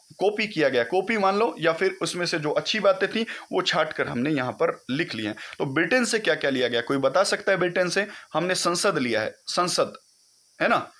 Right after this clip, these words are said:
संसद के साथ साथ कानून कैसे बनाए जाएंगे, विधि निर्माण की प्रक्रिया भी हमने ब्रिटेन से ली है, और एकल नागरिकता, सिंगल सिटीजनशिप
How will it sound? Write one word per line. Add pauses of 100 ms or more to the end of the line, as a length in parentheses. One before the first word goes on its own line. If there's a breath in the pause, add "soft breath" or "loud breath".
(360 soft breath)
संसद
के
साथ
साथ
कानून
कैसे
बनाए
जाएंगे,
विधि
निर्माण
की
प्रक्रिया
भी
हमने
ब्रिटेन
से
ली
है, (260 loud breath)
और
एकल
नागरिकता,
सिंगल
सिटीजनशिप